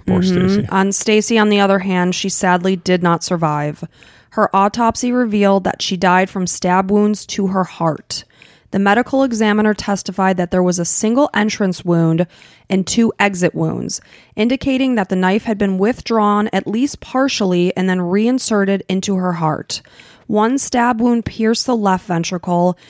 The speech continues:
Speaker 2: and the other went through both the left and right ventricles, exiting the heart at the back of the right ventricle.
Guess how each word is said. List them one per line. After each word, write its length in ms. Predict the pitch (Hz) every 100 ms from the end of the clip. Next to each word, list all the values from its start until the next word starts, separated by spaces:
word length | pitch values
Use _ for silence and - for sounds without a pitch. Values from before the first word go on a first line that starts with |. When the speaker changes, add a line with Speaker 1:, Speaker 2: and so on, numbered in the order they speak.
| - -
Speaker 2:
and 120 | 202
the 140 | 208 -
other 240 | 202 220
went 220 | 214 202
through 220 | - 196
both 240 | 180 190 180
the 100 | 175
left 320 | 180 185 - -
and 260 | 190 185
right 240 | 175 175 175
ventricles, 600 | 160 156 - 170 160 160
exiting 420 | 180 185 208 226
the 60 | 226
heart 360 | - 180 180 -
at 100 | 170
the 60 |
back 300 | 160 165 165
of 180 | 175 175
the 100 | -
right 220 | 165 156 -
ventricle. 800 | 147 135 - - 101 78 -